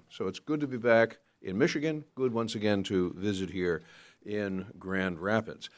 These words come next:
There are people here that I know, and I'll single out just a couple. Uh, one is, uh, Jim Voss. Jim, where are you hiding?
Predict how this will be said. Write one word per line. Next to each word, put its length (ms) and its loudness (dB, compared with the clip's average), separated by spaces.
There 180 8
are 80 10
people 420 2
here 500 6
that 360 6
I 200 -2
know, 520 2
and 180 -6
I'll 440 -2
single 420 2
out 200 6
just 180 -6
a 40 -14
couple. 460 0
Uh, 220 -2
one 300 4
is, 600 2
uh, 220 2
Jim 320 4
Voss. 640 6
Jim, 220 -4
where 140 0
are 40 2
you 80 -2
hiding? 460 -4